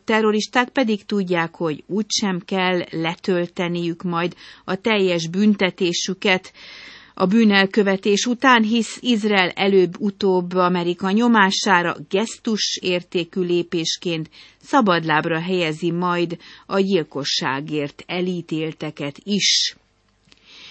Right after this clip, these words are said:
Jonathan Pollarddal kapcsolatban Dani Danon elmondta, hogy a rendezési tárgyalásoktól függetlenül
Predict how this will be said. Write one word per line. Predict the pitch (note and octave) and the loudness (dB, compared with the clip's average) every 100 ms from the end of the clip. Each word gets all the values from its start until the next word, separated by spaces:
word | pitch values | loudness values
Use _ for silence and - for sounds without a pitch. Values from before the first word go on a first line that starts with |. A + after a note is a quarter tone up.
| - - - _ - - _ _ | -20 -20 -20 _ -20 -20 _ _
Jonathan | C#4 D#4 D4+ C4+ B3+ | 4 6 6 6 4
Pollarddal | B3 C#4+ C#4 A#3 G#3 G#3 | 4 6 6 6 4 2
kapcsolatban | G3+ A3+ B3 A#3 G#3 F#3+ F#3 G#3+ A3 | 2 -2 0 0 0 0 0 2 2
Dani | G3+ A3 G3+ | 2 2 2
Danon | F#3 F3+ F#3 G3 | 0 -2 -2 -2
elmondta, | G3 F#3 A3 A#3 A3+ G#3+ A#3 A#3+ | -2 -2 0 2 2 0 0 -2
hogy | A3 A3+ G3+ G3 - | -2 0 0 0 -2
a | - F#3 F#3 - - _ _ _ - | -2 -2 -2 -6 -18 _ _ _ -12
rendezési | - A3 B3+ G#3+ F3 F3 E3 - F#3+ | -2 2 4 4 2 0 -2 -4 -8
tárgyalásoktól | - G3 G3 F#3 E3 E3+ F3 - D#3+ | -2 -2 0 0 -2 -4 -8 -8 -8
függetlenül | D#3+ - A#3 G3+ G3 G3+ F#3+ F#3 F3 | -8 -6 -4 -2 -4 -4 -4 -2 -4